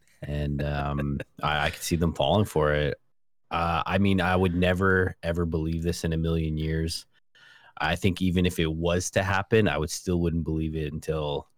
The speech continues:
Speaker 1: you know, you know, I, I need to, I need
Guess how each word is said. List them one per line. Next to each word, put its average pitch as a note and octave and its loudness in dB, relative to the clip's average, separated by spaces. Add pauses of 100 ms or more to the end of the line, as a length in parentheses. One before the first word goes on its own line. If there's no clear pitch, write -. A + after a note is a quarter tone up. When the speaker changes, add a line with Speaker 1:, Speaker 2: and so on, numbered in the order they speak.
(200)
Speaker 1:
you D#2+ -2
know, D2 -4 (2250)
you F2 0
know, E2+ 2
I, D#2 2
I E2+ 2
need F2 2
to, - -8
I D#2+ -4
need D2+ -6